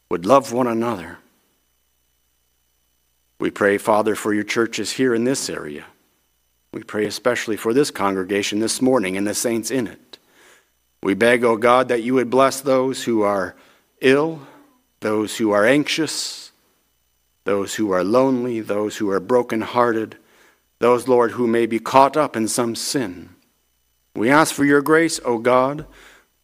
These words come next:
Please bind up broken bodies, heal wounded consciences,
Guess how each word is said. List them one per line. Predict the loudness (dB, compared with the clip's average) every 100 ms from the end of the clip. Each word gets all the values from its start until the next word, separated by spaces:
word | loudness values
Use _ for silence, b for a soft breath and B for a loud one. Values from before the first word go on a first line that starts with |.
| _ _
Please | 0 2 2 -2 -12 b b b _ _ _
bind | 4 4 4 4
up | 2 2
broken | 0 2 0 2
bodies, | 4 4 4 -4 -10 -18 -18 -20 -20 _ _ _ _ _ _ _
heal | 2 4 2
wounded | 2 2 2 -2
consciences, | 0 0 0 -4 -8 -12 -14 -16 -20 -20